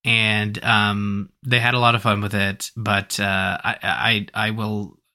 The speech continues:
I, I obviously clipped some of their reactions. They,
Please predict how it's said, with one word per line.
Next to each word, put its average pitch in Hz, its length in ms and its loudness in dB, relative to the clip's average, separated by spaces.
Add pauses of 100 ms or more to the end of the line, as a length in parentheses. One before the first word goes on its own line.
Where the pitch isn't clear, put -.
(420)
I, 135 220 2
I 135 140 4
obviously 113 680 0
clipped - 480 -6 (160)
some 101 240 -4
of 95 80 -4
their 92 100 -4
reactions. 92 640 -4
They, 92 300 -6